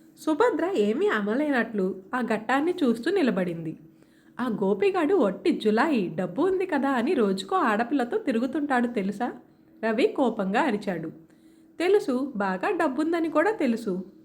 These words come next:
కృతి గొంతులో హేళన లేదు, అమాయకత్వమే ధ్వనించింది. ఆ మాట సూటిగా వెళ్ళి ధృతికి తాకింది. పెనుగాలికి అలల్లాడిపోయే దీపంలా ఆమె రెపరెపలాడే హృదయంతో తల్లిదండ్రుల వంక చూసింది.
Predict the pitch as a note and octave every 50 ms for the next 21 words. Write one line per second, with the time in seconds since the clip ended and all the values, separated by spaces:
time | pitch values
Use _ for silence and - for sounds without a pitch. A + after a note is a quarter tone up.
0 | - - - B3+ A#3+ A#3 A#3 - G#4+ A4 D4+ C4 B3+ A3+ G3+ A3 A3+ D#4+ A4 -
1 | - G#3 G3 G3 A3+ D#4 G4+ G#4 F4+ C#4 G#3+ F3 D#3 E3+ D#3 - - - - -
2 | - - _ _ _ - G3 F#3+ F#3 A3 C4+ E4+ F#4+ - F#4+ E4 E4+ C4+ C4 B3
3 | B3 - G#4 C#4+ C4 A#3 A3 A3+ B3 C4+ B3+ A#3 G3 E3+ E3 E3 F#3 - - -
4 | - _ - - - _ _ _ _ - C4+ E4+ E4 D4 A#3+ G#3+ A#3+ A3+ A4 -
5 | - - C4+ B3 A#3+ E4 E4 A4+ A4 F#4+ C#4+ A#3 A#3 E4+ E4 B3 - G3+ G#3+ G#3
6 | G#3+ F#4+ G4 F#4+ G4+ - - G#3+ G3+ - - F#3+ F3+ E3+ E3 - - - - -
7 | - _ - - - - - - - - - A#3 G#3+ A3+ D4 D#4+ F#4+ G#4+ A4+ A#4
8 | B4+ A4+ - G#4 D#4+ A#3+ A3 A3+ B3+ D#4+ F4 F4+ F4+ F4 E4 E4+ D#4 - C#4 C#4
9 | D4+ E4 A#3+ G3 G#3+ G#3+ G#3 - B3+ A#3 A#3 C4+ E4 E4 - - A#3+ A#3 A3+ A3
10 | G3+ G3 F#3 - A#3+ D4+ D#4+ G4 F#4 F4+ E4 C#4+ C4 C#4 D4+ D4 C4+ A3 G3 G#3
11 | G#3+ G3+ F#3+ F3+ - E4 - - A3+ F#3+ G#3 B3 C4+ E4+ F4+ F4 D#4 D4 C4+ A#3+
12 | G#3 G3 F#3 F#3 D4+ C#4+ - A#3 G#3+ - G#3+ F3+ E3+ D#3+ D#3+ D#3